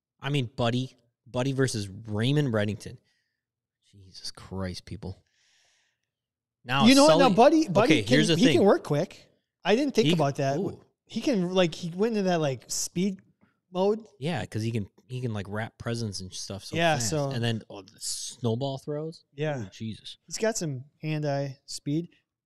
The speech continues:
Speaker 1: Interesting.
Speaker 2: You got anything else on Sully versus Buddy?
Speaker 1: Well, it's just that what I'm interested about that matchup is it's gonna be a three versus fifteen. I think just as many people that know who Buddy the Elf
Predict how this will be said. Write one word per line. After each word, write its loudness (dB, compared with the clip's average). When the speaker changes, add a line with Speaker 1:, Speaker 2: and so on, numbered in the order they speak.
Speaker 1:
Interesting. -10
Speaker 2:
You -2
got 4
anything 2
else -2
on -8
Sully -2
versus -6
Buddy? -4
Speaker 1:
Well, 0
it's -6
just -6
that -2
what 0
I'm 4
interested 0
about -2
that 0
matchup -4
is -8
it's -12
gonna -2
be -2
a -4
three -4
versus -2
fifteen. -10
I -4
think -2
just 0
as -2
many 0
people -2
that -2
know -2
who -2
Buddy 0
the -2
Elf -4